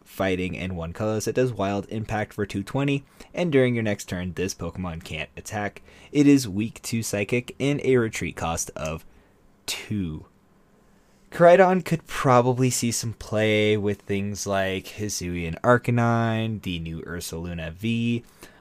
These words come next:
um, definitely something Urshifu flavored, whether it be Single Strike or Rapid Strike. Um, but other than that, it doesn't seem incredibly broken. You could definitely accelerate to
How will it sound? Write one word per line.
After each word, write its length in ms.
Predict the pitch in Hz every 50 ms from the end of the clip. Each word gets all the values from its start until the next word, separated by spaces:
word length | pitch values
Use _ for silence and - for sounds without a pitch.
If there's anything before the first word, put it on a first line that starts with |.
| _ -
um, 420 | - 85 85 82 80 78 78 80 - _
definitely 760 | - 117 123 160 160 - - 151 151 147 - - - 139 135
something 640 | 131 131 - 139 135 131 131 - 131 127 127 127 123 -
Urshifu 760 | - - 117 120 120 - - 120 120 117 - 127 123 120 113
flavored, 720 | - - 117 113 110 110 101 110 107 107 107 110 104 92
whether 220 | 104 101 101 104 101
it 80 | 92
be 100 | - 92
Single 300 | 92 - - 98 95 98
Strike 360 | - - 90 87 87 - - -
or 320 | 127 143 147 147 135 143 - - _ _ _ _ _ -
Rapid 260 | - 80 - - 143
Strike. 420 | - - 85 82 85 85 - - - _ _ _ _ _ _ _ -
Um, 400 | - - 101 107 101 101 101 95 - _ _ _ _ _ _ _ _ _ _ _ _ _ _ _ _ -
but 200 | - 135 143 156
other 240 | 170 190 190 180 151
than 140 | 139 127 120
that, 200 | 120 123 127 98
it 60 | -
doesn't 240 | 123 127 127 123 107
seem 360 | - - - 120 120 117 - -
incredibly 1000 | 110 107 104 98 - - - - 110 104 101 110 120 131 120 101 98 90 85 80
broken. 540 | 76 - 76 73 69 - 76 73 87 95 98
You 120 | 101 107
could 140 | 107 - 120
definitely 440 | 104 104 101 117 113 104 98 98 87
accelerate 600 | 87 92 - - 95 92 92 90 90 92 - -
to 260 | - - 113 107 101